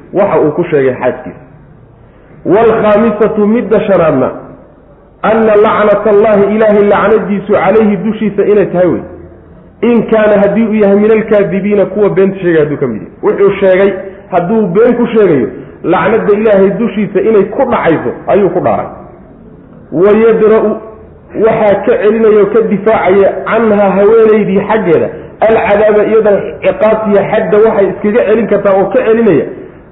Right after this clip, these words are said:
"an tashhada", in ay dhaarato, arbaca shahaadaatin, afar dhaarood, billaahi, ilaahay inay ku dhaaran.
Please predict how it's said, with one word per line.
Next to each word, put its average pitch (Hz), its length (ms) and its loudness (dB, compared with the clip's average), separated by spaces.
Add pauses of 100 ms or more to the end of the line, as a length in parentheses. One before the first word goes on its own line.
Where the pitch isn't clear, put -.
(100)
"an 214 160 0 (120)
tashhada", 208 580 0
in 220 200 0
ay 196 140 2
dhaarato, 160 480 0 (580)
arbaca 196 520 0
shahaadaatin, 208 640 2
afar 208 380 0
dhaarood, 196 380 0
billaahi, 196 340 -2
ilaahay 180 280 0
inay 160 120 0
ku 156 120 -8
dhaaran. 110 260 -2